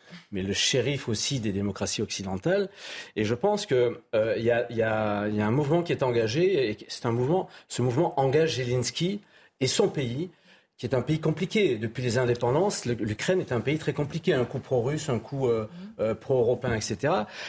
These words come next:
Donc il l'engage vers la, vers la voie de la démocratie. L'Europe aussi l'engage vers la voie de la démocratie en accélérant, euh, sa, son adhésion à l'Europe et en accélé-, en accélérant l'adhésion à l'otan.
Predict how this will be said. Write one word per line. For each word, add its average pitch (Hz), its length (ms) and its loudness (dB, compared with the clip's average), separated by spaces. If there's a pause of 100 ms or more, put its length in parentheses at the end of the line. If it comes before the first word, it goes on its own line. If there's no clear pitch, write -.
(300)
Donc 135 220 2
il 131 180 0
l'engage 170 580 4
vers 135 260 2
la, 110 420 2
vers 117 160 2
la 117 120 4
voie 143 260 2
de 131 80 2
la 117 100 2
démocratie. 113 640 -2
L'Europe 123 400 4
aussi 147 300 -6
l'engage 113 360 2
vers 104 120 0
la 104 60 0
voie 107 100 -2
de 104 60 -4
la 101 40 -4
démocratie 101 480 -2
en 123 100 2
accélérant, 113 640 -2 (360)
euh, 98 240 -6
sa, 104 400 -10
son 107 180 0
adhésion 107 380 4
à - 20 4
l'Europe 139 300 4
et - 20 2
en 117 60 2
accélé-, 117 600 -4
en 113 120 0
accélérant 113 420 0
l'adhésion 117 360 0
à - 20 2
l'otan. 107 320 -2